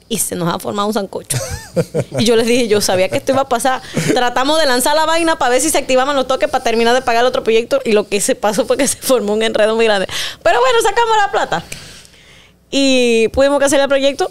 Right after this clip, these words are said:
lo sacamos con todo el amor del mundo. Ya, pues, ya Horacio no estaba. Eso también fue un susto, porque, ¿y ahora qué vamos a hacer? No lo vamos a sacar. Pero lo logramos hacer. En la pandemia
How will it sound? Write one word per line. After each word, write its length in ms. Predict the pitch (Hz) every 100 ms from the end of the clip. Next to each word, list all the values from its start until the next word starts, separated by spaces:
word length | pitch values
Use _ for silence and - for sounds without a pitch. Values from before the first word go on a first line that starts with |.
| -
lo 220 | 226 226
sacamos 680 | 226 214 247 262 247 339 - - - _ _ _ _ _ -
con 260 | - 180 160
todo 140 | 196
el 80 | 202
amor 260 | 196 202 208
del 160 | 208
mundo. 500 | 208 208 202 196 240 233 -
Ya, 400 | 180 175 175 -
pues, 200 | 175 175
ya 140 | 180
Horacio 340 | 175 175 170 180
no 100 | 165
estaba. 600 | 202 202 185 180 180 190 -
Eso 240 | 185 -
también 300 | 190 185 190
fue 120 | 220
un 60 | 214
susto, 240 | 262 269 233
porque, 240 | 208 190
¿y 100 | 190
ahora 180 | 196 226
qué 100 | 214
vamos 280 | 233 240 320
a 40 |
hacer? 120 | 370 - _
No 140 | 214 247
lo 80 | 247
vamos 220 | 269 294
a 40 |
sacar. 220 | 262 403 - - - _ _ _ _ _ _ -
Pero 220 | 220 214
lo 120 | 208
logramos 500 | 196 190 185 185 196
hacer. 260 | 185 - 180 -
En 140 | 220
la 140 | 214
pandemia 640 | 202 190 208 240 302 349